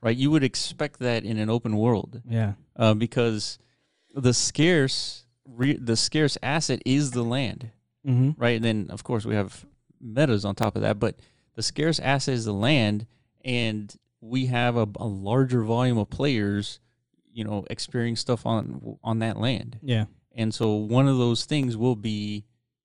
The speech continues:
Speaker 1: you know, Ethermon. And so that's, that's kinda how I see,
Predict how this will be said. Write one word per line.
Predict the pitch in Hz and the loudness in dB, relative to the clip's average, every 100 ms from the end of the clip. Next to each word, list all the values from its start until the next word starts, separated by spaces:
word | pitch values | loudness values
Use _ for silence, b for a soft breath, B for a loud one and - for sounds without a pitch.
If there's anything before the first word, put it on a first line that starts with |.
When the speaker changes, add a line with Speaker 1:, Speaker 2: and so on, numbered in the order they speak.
| _ - | _ -12
Speaker 1:
you | 110 | -6
know, | 101 - | -4 -4
Ethermon. | 147 160 98 - 110 117 _ _ _ _ _ _ _ _ _ | -4 -2 -4 -6 -10 -18 _ _ _ _ _ _ _ _ _
And | 113 98 95 | -4 -4 -4
so | - 104 | -2 0
that's, | 104 117 - | 2 2 -2
that's | - 127 - | -6 -4 -4
kinda | - 139 113 | -4 -2 -2
how | 107 101 | -2 -2
I | |
see, | 98 - | -4 -4